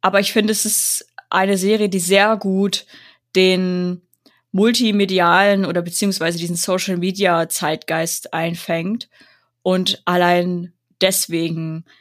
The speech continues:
sollte man sich das anschauen, weil ich glaube, auf die Art, wie das so schonungslos dargestellt wird,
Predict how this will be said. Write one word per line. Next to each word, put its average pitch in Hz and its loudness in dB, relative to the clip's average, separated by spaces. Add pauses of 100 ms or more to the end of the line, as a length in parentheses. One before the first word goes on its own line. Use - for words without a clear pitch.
(180)
sollte 190 2
man 170 0
sich 170 -4
das 175 -6
anschauen, 170 -2
weil 160 0
ich - -6
glaube, 240 2 (720)
auf - -2
die - -2
Art, 254 2
wie 220 0
das 196 0
so 185 2
schonungslos 240 0
dargestellt 185 0 (220)
wird, 180 2